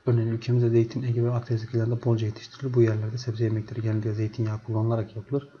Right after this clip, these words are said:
Zeytinyağlı börülce, zeytinyağlı enginar, zeytinyağlı biber dolması, kabak çiçeği dolması, deniz börülcesi Ege ve Akdeniz kıyılarında sıkça yapılan yemeklerdir. Karadeniz'e göz attığımız zaman en çok avlanan balık türlerinden birinin hamsi olduğu görülmekte. Trabzon ve çevresinde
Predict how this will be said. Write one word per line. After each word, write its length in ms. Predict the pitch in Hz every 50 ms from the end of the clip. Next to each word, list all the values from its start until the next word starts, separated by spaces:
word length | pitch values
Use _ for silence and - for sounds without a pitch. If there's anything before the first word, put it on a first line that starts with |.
| _ _ _ _ - - - _ _ _ _ -
Zeytinyağlı 560 | 117 117 117 - 127 123 120 120 123 117 120
börülce, 320 | 123 120 123 123 117 120
zeytinyağlı 540 | 110 117 113 110 - - 120 113 113 113 117
enginar, 340 | 117 117 113 113 117 117 120
zeytinyağlı 680 | 117 120 107 104 - - 117 113 113 110 113 117 113
biber 240 | 110 110 113 113 113
dolması, 420 | 117 110 107 127 143 - - 127
kabak 380 | - - - 113 113 - - -
çiçeği 200 | - 123 110 107
dolması, 480 | 110 107 110 110 110 110 - 135 131 120
deniz 260 | 113 113 113 107 110
börülcesi 560 | 113 107 104 104 104 110 104 - - 139 143 139 - - - - - - - - _ _ _
Ege 280 | - 120 110 113 110 110
ve 60 | 117
Akdeniz 440 | 120 120 120 - 113 110 107 - -
kıyılarında 380 | - 120 110 110 107 107 123
sıkça 300 | 123 - - 120 - 120
yapılan 320 | 107 107 107 - 127 120 117
yemeklerdir. 640 | 110 107 107 101 - - 113 104 101 - - - - _ _ _ - - - - - - - - - _ _
Karadeniz'e 440 | - 123 135 139 143 139 139 147 143
göz 180 | 143 139 131
attığımız 300 | 135 127 127 - 143 139
zaman 300 | 131 123 131 131 139 131
en 40 | 127
çok 200 | 123 - - -
avlanan 320 | 117 117 117 120 123 123
balık 220 | 120 120 120 123 -
türlerinden 360 | 120 113 113 110 117 117 117
birinin 160 | 117 113 117
hamsi 340 | 113 110 117 117 120 - 120
olduğu 240 | 110 107 107 107 104
görülmekte. 460 | 110 107 107 104 107 107 - - 139 -
Trabzon 400 | - - 123 113 113 113 110 110
ve 80 | 107
çevresinde 600 | - - 123 110 110 107 - - - 127 131 135